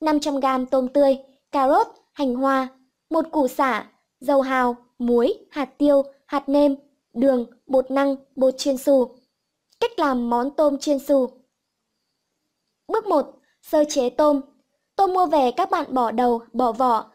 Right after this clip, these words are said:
bỏ chỉ lưng, rửa sạch, để ráo nước và cho vào ngăn đá tủ lạnh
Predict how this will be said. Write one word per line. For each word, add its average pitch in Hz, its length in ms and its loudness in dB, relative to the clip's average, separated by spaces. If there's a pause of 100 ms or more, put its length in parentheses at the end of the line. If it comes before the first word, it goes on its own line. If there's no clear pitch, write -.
(140)
bỏ 262 260 -2
chỉ 254 240 -6
lưng, 262 260 2 (320)
rửa 254 140 2
sạch, 269 260 -2 (280)
để 269 280 2
ráo 247 160 -2
nước 440 240 0 (280)
và 285 140 2
cho 277 240 -2
vào 262 180 -2
ngăn 254 220 -4
đá 247 200 -2
tủ 294 220 0
lạnh 262 200 0